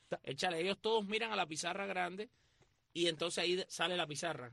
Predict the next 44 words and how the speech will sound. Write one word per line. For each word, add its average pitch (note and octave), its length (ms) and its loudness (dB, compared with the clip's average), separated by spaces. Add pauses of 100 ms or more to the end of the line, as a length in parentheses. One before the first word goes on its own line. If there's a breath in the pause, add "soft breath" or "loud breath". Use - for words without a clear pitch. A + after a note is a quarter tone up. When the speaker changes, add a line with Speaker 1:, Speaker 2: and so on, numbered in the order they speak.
(120)
Speaker 1:
Es C#3+ 140 4
de D3+ 80 6
una E3 180 4
manera D3+ 320 4
de C3+ 100 4
poner B2+ 280 2
al C3 120 4
público, B2+ 480 4
al A#2 80 -4
público D#3 360 4
también F3+ 180 10
Speaker 2:
Dentro F#3 260 8
de E3+ 120 6
la, D#3+ 120 8
Speaker 1:
dentro, E3 280 6
Speaker 2:
ok. B2+ 80 2
Speaker 1:
dentro D#3+ 300 4
del C3 100 4
juego. B2+ 200 4
Pero B2+ 320 4
ya E3+ 280 4
cuando C#3 260 2
sale F3 160 4
en F#3+ 80 2
la E3+ 60 0
pizarra, E3+ 320 2
ya D#3 80 6
el D#3+ 40 8
árbitro D#3 240 2
Speaker 2:
Ya D#3+ 120 6
Speaker 1:
lo F#3+ 40 10
Speaker 2:
el F#3+ 60 12
Speaker 1:
sabe E3 120 8
Speaker 2:
árbitro - 120 6
Speaker 1:
hace C#3+ 80 6
rato. E3 140 8
Speaker 2:
sabía F3 180 6
hace D#3+ 160 -2
rato D3+ 300 0
Speaker 1:
Y - 20 0
Speaker 2:
que C#3 60 8
Speaker 1:
automáticamente E3 800 4
el D3+ 80 8
árbitro, D#3+ 320 2